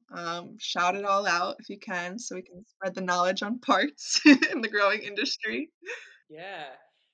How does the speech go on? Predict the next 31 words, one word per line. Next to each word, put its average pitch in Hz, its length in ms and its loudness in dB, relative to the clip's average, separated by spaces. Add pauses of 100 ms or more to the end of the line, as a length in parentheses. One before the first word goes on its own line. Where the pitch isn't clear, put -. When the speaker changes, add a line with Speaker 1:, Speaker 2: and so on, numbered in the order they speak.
(320)
Speaker 2:
Um, 180 540 -10
so 202 800 -10 (120)
right 226 360 -12
now 208 760 -12
I 170 100 -10 (140)
have, 165 600 -12 (260)
um, 151 380 -14 (100)
I 160 60 -10
have 160 80 -12 (180)
two 247 180 -18
setups. 165 760 -14 (180)
One 170 580 -16 (320)
is 160 540 -14 (520)
very 151 220 -16
brand 196 200 -20
new, 139 180 -20 (380)
and 170 120 -14
the 170 140 -2
other 170 280 -4
is 160 180 -10
what 156 120 -10
I've 156 160 -8
been 160 140 -14
riding. 143 480 -16
So 151 340 -10 (100)
I 156 100 -8
ride 170 240 -8
the 156 220 -10
Moxie 151 400 -16
Jack 151 400 -16
Boot, 254 260 -16